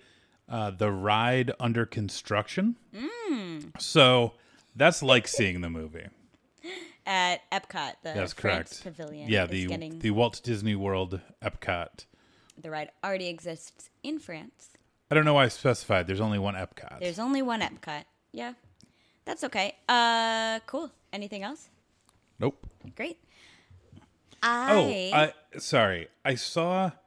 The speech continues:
Speaker 1: I think maybe five minutes of this at some point in my life, but it might have been a different rat movie.
Speaker 2: Hmm.
Speaker 1: You,
Speaker 2: Okay.
Speaker 1: okay, now your turn. Sorry.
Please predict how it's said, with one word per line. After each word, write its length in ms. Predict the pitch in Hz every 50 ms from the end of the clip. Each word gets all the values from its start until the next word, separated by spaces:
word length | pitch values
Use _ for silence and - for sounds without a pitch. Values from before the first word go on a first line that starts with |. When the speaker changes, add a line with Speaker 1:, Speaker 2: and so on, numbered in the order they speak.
| _ _ _ _ _ _ _ _ _ _ _ _
Speaker 1:
I 100 | - 165
think 800 | 151 - - - - - - 202 214 220 208 - - - - _ _ _
maybe 280 | 139 143 147 139 143 143
five 460 | 139 - - 120 117 123 131 117 117
minutes 320 | 123 117 123 123 117 -
of 140 | 147 135 123
this 800 | 131 147 143 139 131 - - - - - - - - - - - _ _ _ _ _ _ _ _ _ _ _ _ _ _ _ _ _ _ _ _ _ _ _ _ _ -
at 140 | 131 117 -
some 280 | - - 147 135 139
point 240 | - - 143 139 -
in 60 | 131
my 140 | 135 131 127
life, 500 | 131 135 139 143 156 160 156 - 110 90 - _ _ _ _ _ _ _ _ _ _
but 100 | - 139
it 80 | 135 123
might 200 | 131 135 135 131
have 100 | 135 120
been 120 | 120 131 127
a 60 | 117
different 440 | 104 95 120 110 - - - 117 92 87
rat 280 | 98 95 87 78 85 87
movie. 380 | 85 80 78 78 76 - - - _ _ _ _ _ _ _ _ _ _ _
Speaker 2:
Hmm. 200 | 190 180 160 139 151 - _ _ _ _ _ _ _ _ _ _ _ _ _ _ _ _ - - - _ _ _ _ _ _ _ _ _ _ _ _ _ _ _ _ _ _ _ _ _ _ _ _ _ _ _ _ _ _ _ _ _ _ _ _ _ _
Speaker 1:
You, 60 | 185 190 - -
Speaker 2:
Okay. 100 | 143 147 -
Speaker 1:
okay, 220 | 127 107 - - 104
now 140 | 101 98
your 180 | 98 95 90 80
turn. 260 | - - 87 80 85
Sorry. 440 | - - - 107 98 95 92 92 85